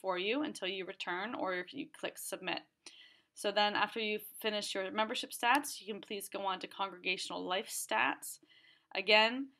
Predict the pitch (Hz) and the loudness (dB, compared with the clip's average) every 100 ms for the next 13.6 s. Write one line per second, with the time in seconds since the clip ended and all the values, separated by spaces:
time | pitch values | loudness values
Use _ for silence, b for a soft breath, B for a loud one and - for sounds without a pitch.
0 | b - 202 196 196 196 196 - 190 - | b -6 -4 -6 -4 -4 -2 -4 -6 -8
1 | - 190 - 175 170 185 214 302 - - | -6 -4 -2 -2 0 4 4 2 -8 -14
2 | 214 - 185 175 180 180 - - 247 - | -10 -2 -2 0 -4 -8 -8 -2 -2 -2
3 | - 320 359 339 214 - - - - - | -2 0 0 -4 -8 -8 -10 -12 -8 -2
4 | 190 202 - 202 202 190 185 - - - | 0 -2 0 2 2 0 -6 -8 -2 0
5 | 208 - 294 320 - b b b b b | 0 0 2 2 0 b b b b b
6 | b b - 190 185 185 180 214 196 190 | b b -4 0 2 0 0 4 6 4
7 | 190 - 196 190 196 190 180 190 185 180 | 2 4 4 2 -6 -8 -6 -6 -4 -2
8 | 175 170 170 - - 190 185 170 175 175 | 2 2 0 -12 -8 -6 -6 -8 -12 -10
9 | 165 170 - 208 202 - 208 196 196 196 | -6 -2 4 6 6 2 -2 4 4 4
10 | 196 196 - - - 185 175 180 170 196 | 2 -2 -12 -4 0 2 0 -8 -10 -10
11 | 180 170 _ _ - 190 180 - 185 185 | -10 -12 _ _ -10 -2 0 2 2 -2
12 | 180 185 190 180 175 175 196 - - - | -10 -10 -8 -6 -6 -6 -8 -10 -12 -8
13 | 190 190 190 190 - | -6 -2 -2 -4 -10